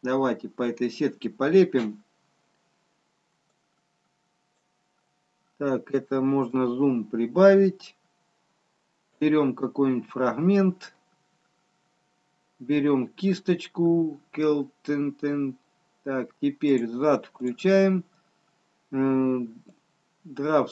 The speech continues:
size побольше. И вот вы видите, что мы можем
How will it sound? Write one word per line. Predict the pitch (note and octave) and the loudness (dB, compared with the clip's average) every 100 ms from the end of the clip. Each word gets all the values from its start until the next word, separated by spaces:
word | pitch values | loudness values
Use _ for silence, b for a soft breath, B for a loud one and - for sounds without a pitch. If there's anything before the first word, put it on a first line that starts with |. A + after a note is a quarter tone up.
| - | -4
size | D#3+ C3 - - | 0 0 -2 -6
побольше. | B2+ C3 E3+ G3+ - F3 | -6 -2 4 4 2 -4
И | D3+ E3+ G#3 | -6 -4 -2
вот | G3+ F#3 F3+ | 0 0 2
вы | D#3 D3+ | 2 4
видите, | D#3 D3 B2+ | 4 2 -2
что | - D3 | -4 -2
мы | C3+ | 0
можем | C3 D3 C#3 C3+ A2 | 0 0 0 0 -2